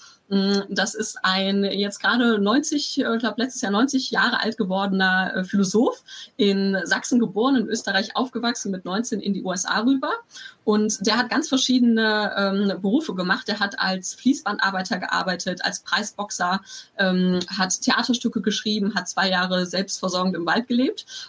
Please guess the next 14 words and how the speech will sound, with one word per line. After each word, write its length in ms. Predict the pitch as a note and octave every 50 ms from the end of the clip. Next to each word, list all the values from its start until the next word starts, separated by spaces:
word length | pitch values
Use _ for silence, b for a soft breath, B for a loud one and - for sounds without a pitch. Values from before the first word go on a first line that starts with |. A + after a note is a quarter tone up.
| B _
Und, 400 | G#3 G#3 G#3+ G#3 G#3+ G#3 G#3 - -
äh, 220 | - G#3 G3+ G3+ F#3+
der 240 | G3 A3 B3 - D#4
hat 160 | A#3 A#3 G3+
dann 80 | G#3
letztendlich, 800 | G#3 G#3+ A3+ - - - G3+ G3+ G3+ G3+ G3 G3 G3+ G3+ - - - -
ähm, 400 | F#3 F#3 F#3+ F#3+ F#3 F#3+ F#3 - -
dieses 580 | F#3+ - F#3 F3+ F3+ F3 F#3 F#3 F#3 F#3 - -
New 200 | G3 F#3+ F#3 F3 F3+
Work, 240 | F#3+ G#3+ C4 B3
das 180 | C4+ - - -
ursprüngliche 520 | A#3 D#4+ - - - G#3+ G3+ G3+ G3+ A3
New 180 | G3 F#3+ F#3 F3
Work-Konzept 720 | F#3 F3 F#3 - - F#3 F3+ F3+ - - A3+ C4 - -